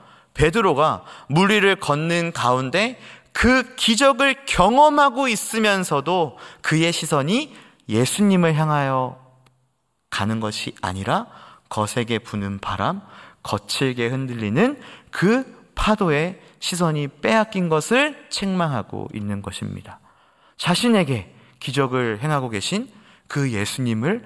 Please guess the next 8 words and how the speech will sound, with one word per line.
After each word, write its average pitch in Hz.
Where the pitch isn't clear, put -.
온전히 113
신뢰하지 226
못한 160
그 196
행동에 262
대해서 101
책망하신 143
것입니다. 104